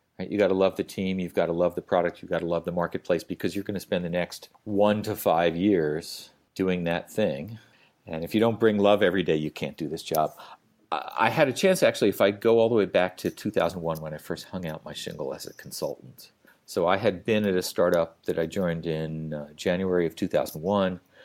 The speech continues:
It wasn't going so well. I wasn't really excited about it. I walked out, I left the building on September first of two thousand one.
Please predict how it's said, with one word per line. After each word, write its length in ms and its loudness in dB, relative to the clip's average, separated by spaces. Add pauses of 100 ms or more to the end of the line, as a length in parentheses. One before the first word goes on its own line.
(320)
It 100 -2
wasn't 260 0
going 180 6
so 140 2
well. 240 10
I 140 6
wasn't 400 2 (120)
really 300 2
excited 380 2
about 280 4
it. 160 2
I 360 2 (240)
walked 340 0
out, 280 2 (540)
I 40 -6
left 380 2
the 60 0
building 540 2
on 240 -4
September 380 -4
first 380 -6
of 100 -12
two 140 -8
thousand 340 -8
one. 240 -14